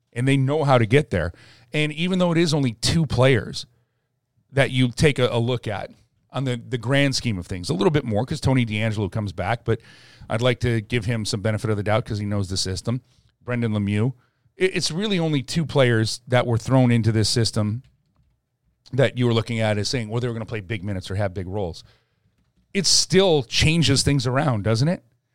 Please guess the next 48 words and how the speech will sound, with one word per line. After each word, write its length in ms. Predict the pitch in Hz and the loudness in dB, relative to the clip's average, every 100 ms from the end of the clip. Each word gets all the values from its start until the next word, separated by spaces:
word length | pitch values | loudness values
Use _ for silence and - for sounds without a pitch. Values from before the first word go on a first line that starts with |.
| _ _ | _ _
Because 260 | 143 165 135 | -2 0 4
you're 100 | 135 | 4
moving 360 | 143 165 160 135 | 4 2 2 2
guys 320 | 131 139 123 | 2 2 0
into 160 | 127 | -2
different 300 | 113 120 110 | -2 -2 -4
spots. 540 | - 113 104 - - - _ _ _ _ - | -4 -4 -4 -8 -14 -16 _ _ _ _ -14
You're 100 | 117 | -4
trying 300 | - 156 139 | 2 2 2
different 280 | 101 113 104 | 0 -2 -2
things, 240 | 123 - _ _ _ | -2 -2 _ _ _
which, 240 | - 139 - _ | -20 -20 -20 _
by 160 | 160 175 | 0 2
the 100 | 139 | 2
way, 200 | 170 135 | 2 4
one 140 | 143 | 2
of 80 | 147 | 2
the 80 | 117 | -2
happy 460 | - 151 151 117 | 0 0 0 0
accidents 640 | 113 139 - 156 175 - - _ _ _ _ | 0 0 -2 -4 -4 -6 -10 _ _ _ _
out 180 | 120 120 | 0 0
of 100 | 107 | 0
not 240 | 113 127 113 | 0 0 0
having 300 | 131 123 113 | -2 -2 -2
Sebastian 520 | 123 117 117 - 110 | 0 2 0 -2 0
Aho 280 | 117 120 107 | 2 2 0
for 140 | 104 | -4
three 220 | 110 113 | -4 -4
games 340 | 107 123 104 107 | -2 -2 0 -2
is 140 | 92 | -2
you 100 | 117 | -2
found 260 | - 117 101 | 0 0 0
a 40 | |
line 300 | 101 123 110 | 2 2 2
in 100 | 98 | 0
Jesperi 360 | 98 - 113 101 | -2 -2 -2 0
Kotkaniemi 560 | 117 98 104 101 110 | 0 -2 -2 -2 0
with 100 | 98 - | -2 0
Seth 200 | 101 - | -2 0
Jarvis 360 | 95 95 90 | -2 -2 -2
and 100 | 90 | -4
Stefan 360 | - 104 - 90 | -4 -4 -4 -2
Noesen 360 | 113 110 92 - _ _ _ _ | -2 -2 -6 -8 _ _ _ _
that 160 | 117 107 | 0 2
plays 360 | 147 127 107 | 2 0 -2
very 380 | 87 85 123 117 | -6 -4 0 0
well 220 | 95 90 80 | 0 -2 -6
together. 400 | 80 - - | -10 -16 -18